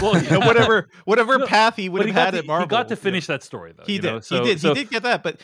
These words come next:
Speaker 2: he was well in place to be kind
Speaker 1: Yeah.
Speaker 2: of a successor story-wise on the Marvel side, and they lost that. So,
Speaker 1: Yeah. No,
Speaker 2: yeah.
Speaker 1: for sure, for sure. But, uh, m-, my point being, like, who knows? Maybe, like, the, uh, hashtag, uh,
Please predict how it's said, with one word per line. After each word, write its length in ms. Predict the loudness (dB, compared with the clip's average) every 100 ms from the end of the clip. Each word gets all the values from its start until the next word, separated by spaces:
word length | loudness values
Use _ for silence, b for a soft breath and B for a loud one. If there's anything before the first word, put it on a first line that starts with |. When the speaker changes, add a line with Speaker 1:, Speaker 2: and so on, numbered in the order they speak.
| B
Speaker 2:
he 200 | -8 -6
was 240 | -2 -4 -4
well 400 | -4 0 0 0
in 140 | -6
place 340 | -8 -10 -10
to 140 | -14 -14
be 480 | -12 -12 -12 -16 _ _ -6
kind 120 | -2
Speaker 1:
Yeah. 80 | -2
Speaker 2:
of 80 | -6
a 20 |
successor 520 | -10 -10 -4 -6 -4 -10
story-wise 580 | -6 -6 -4 -4 -4
on 100 | -8
the 60 | -10
Marvel 280 | -4 -4 -4
side, 260 | -8 -8
and 100 | -10
they 240 | -12 -12 -16 -16
lost 420 | -6 -6 -6 -14
that. 200 | -16 -16 _ -8
So, 100 | -4
Speaker 1:
Yeah. 240 | -2 -4 -6
No, 120 | -6
Speaker 2:
yeah. 40 |
Speaker 1:
for 140 | -6 -6
sure, 180 | -8 -8
for 100 | -12
sure. 220 | -14 -14 b b b
But, 320 | -4 -4 -4
uh, 260 | -4 -2 -4 -8 -8
m-, 40 | -4
my 100 | -2
point 220 | -2 -2
being, 120 | -4
like, 140 | -8
who 180 | -8 -6
knows? 260 | -4 -4 -6
Maybe, 260 | -8 -6
like, 280 | -6 -6 -6
the, 360 | -8 -6 -6 -10 _ -18
uh, 420 | -14 -12 -14 -16 _ _ _ _ -8
hashtag, 560 | -8 -6 -4 -4 -4 -6
uh, 240 | -8 -8